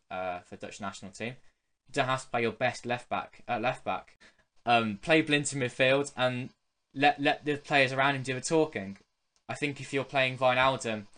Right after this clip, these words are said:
you might be better playing him a little bit deeper and playing, as you said, I, I mean, I tweeted it, like, they, they need that extra ten.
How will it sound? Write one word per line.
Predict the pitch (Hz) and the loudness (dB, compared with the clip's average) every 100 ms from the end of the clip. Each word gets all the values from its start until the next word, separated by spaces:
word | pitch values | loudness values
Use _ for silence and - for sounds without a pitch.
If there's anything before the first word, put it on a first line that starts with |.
| _ _ _ _ _ _ | _ _ _ _ _ _
you | - | -8
might | 123 127 | 0 0
be | 110 | 2
better | 123 - | 0 0
playing | - 120 | 0 0
him | 113 | 0
a | |
little | 117 | -2
bit | 104 | -2
deeper | - 135 131 117 104 - | -2 -2 -2 0 -2 -2
and | 113 110 | -8 -4
playing, | 127 117 113 - | 0 0 0 -6
as | 120 | -6
you | 135 | -6
said, | - 131 110 | 0 2 4
I, | 120 | 2
I | 110 | 0
mean, | 127 | -2
I | |
tweeted | 117 - 139 131 104 | -4 -4 -4 -4 -8
it, | |
like, | 95 - | -6 -6
they, | 101 110 | -8 -6
they | |
need | 131 143 | -4 -2
that | 139 | -2
extra | 120 - | -4 -8
ten. | - 156 143 104 | -6 -2 0 -2